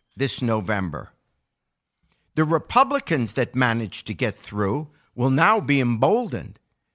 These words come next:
They'll say, "Even in spite of the Democratic wave, I got elected, so in my district, so I can stay really conservative and Republican. That's what my people want."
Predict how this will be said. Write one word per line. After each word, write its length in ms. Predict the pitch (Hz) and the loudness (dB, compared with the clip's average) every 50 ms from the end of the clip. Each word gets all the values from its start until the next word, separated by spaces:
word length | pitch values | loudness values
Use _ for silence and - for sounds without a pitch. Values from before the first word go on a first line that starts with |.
| _ _ _ - | _ _ _ -2
They'll 200 | 143 180 196 170 | 0 0 0 0
say, 320 | - - 151 135 135 - | 0 0 0 0 -2 -2
"Even 400 | - 175 220 262 247 254 226 180 | -2 0 0 0 0 0 -2 -2
in 120 | 160 147 127 | -2 -4 -4
spite 300 | - - - 185 226 214 | -4 -2 0 0 0 0
of 60 | 165 | -2
the 80 | 139 127 | -4 -2
Democratic 680 | 117 160 165 165 156 - 170 151 147 143 143 - - | -2 -2 0 -2 -2 0 0 0 0 0 -2 -4 -4
wave, 460 | 160 190 208 190 147 143 135 - _ _ _ _ _ _ _ _ _ _ _ _ _ - | -2 0 0 0 -2 -4 -6 -8 _ _ _ _ _ _ _ _ _ _ _ _ _ -2
I 140 | 123 156 190 | 0 0 0
got 220 | 156 165 147 135 | 2 2 2 2
elected, 500 | 127 127 165 220 247 - - 139 135 131 - _ _ | 2 2 0 0 0 0 -4 -6 -6 -8 -10 _ _
so 480 | - - - 151 135 135 127 117 - _ _ _ _ _ _ _ _ _ _ _ _ - | -10 -4 0 2 2 2 2 -2 -4 _ _ _ _ _ _ _ _ _ _ _ _ -2
in 100 | 120 135 | -2 0
my 200 | 147 160 165 139 | 2 2 0 0
district, 680 | 104 101 185 240 240 - - - 127 131 147 - _ _ _ _ _ _ | 0 0 -2 -2 -2 -2 -6 -6 -6 -6 -6 -8 _ _ _ _ _ _
so 220 | - - 139 123 | -10 -6 -2 0
I 160 | 139 165 185 | 2 2 0
can 220 | 180 - 160 143 - | 0 -4 -6 -6 -6
stay 720 | - - - - - 202 202 214 196 147 135 143 160 151 - _ _ _ _ _ - | -8 -10 -10 -6 -4 -2 0 0 2 0 0 -2 -4 -8 -12 _ _ _ _ _ -4
really 320 | 95 139 170 170 165 156 | 0 0 2 2 0 -2
conservative 720 | - 170 151 147 - - 170 170 170 147 165 160 170 147 | -2 -4 -4 -4 -2 0 0 0 0 0 -2 -2 -2 -2
and 140 | 156 165 165 | -4 -4 -4
Republican. 540 | 170 165 165 196 190 196 233 175 - 123 113 | -4 -2 0 0 0 0 0 -2 -4 -2 -2
That's 240 | 123 139 147 - - | 0 -2 -2 -2 -6
what 140 | 151 123 - | -8 -4 -2
my 180 | 156 160 160 | 0 0 0
people 440 | 151 - 175 170 156 - 165 165 160 | 0 -2 -4 -4 -2 -2 -2 -2 0
want." 380 | 165 175 196 214 170 101 80 | 0 0 0 0 0 -2 -6